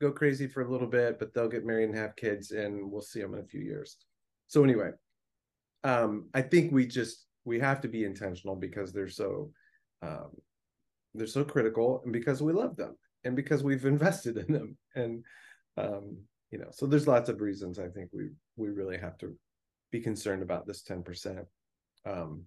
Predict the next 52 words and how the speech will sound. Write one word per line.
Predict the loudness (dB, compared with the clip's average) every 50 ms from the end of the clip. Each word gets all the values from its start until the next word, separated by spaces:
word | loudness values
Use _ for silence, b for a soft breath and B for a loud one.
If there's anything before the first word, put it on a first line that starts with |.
| _ _ b b b b b b _ _ _ _ _ _ _ _ _ _ _
you | -6 -6 -6
know, | -6 -6 -2 2
and | 4 6
the | 6
return | 6 6 4 6 6 8 8
on | 8 8
investment, | 8 8 8 6 4 4 2 -2 -2 0
like | -2 -2 -2 -2
you | -4
said, | -2 2 2 2 4 2 0 0
is | 0 2 2 2 4 4
not | 6 6 6 6
immediate. | 4 4 2 2 0 -2 -4 -4 -4
And | -4 -2
that's | -2 0 2
why | 4 4 4
it's | 4 2 -2 -6
so | -2 0 0 0
hard | 0 0 0 0 0 -2 -4
to, | -6 -6 -6 -8 -12 _ _ _ _ _ _
for | 0 0
a | 0 0
church | -2 -2 0 0 0 0 -4 -8
to | -8 -10 -8
prioritize | -2 0 2 4 4 2 0 -2 -2 -2 -2 -2 -4 -8 -12 B B B B B _ 0
financial | 2 2 4 4 2 2 0 -2 -4
resources | -4 -4 -6 -6 -6 -6 -6 -6 -6 -8 -8 -8 -10 -16 _ _ _ _ _ _ _ _ _ -4
for | -2 -2
young | 0 0 0 -2 -2 -2
adult | -4 -4 -6 -8
ministry, | -10 -12 -12 -12 -14 -12 -12 -10 -10 -12 -12 -10
because | -10 -10 -10 -6 -4 -4 -4 -4 -6 -10 -14 -18 _ _ _ _ _ _ _ _ _ _ _ _ _ _ _ _ _ _ _ 0
they | 2 4 4
don't | 4 4 2 0
tend | -4 -4 -4 -4 -4
to | -6
start | -4 -2 -2 -2 -2 -2
tithing | -4 -4 -4 -4 -4 -6 -8 -8
till | -6 -6 -6
they | -4 -6
settle | -6 -4 -2 -2 -2 -2
down | -2 -2 -2 -2 -4
and | -6 -6
get | -6 -8 -6
good | -6 -8 -6 -6
jobs | -6 -6 -6 -6 -8 -10 -12
and | -10 -10 -10 -12 -14
start | -14 -12 -10 -10 -10
having | -12 -14 -16 -14
kids | -10 -10 -10 -10 -10
and | -12 -12
whatever. | -10 -8 -8 -8 -8 -8 -10 -14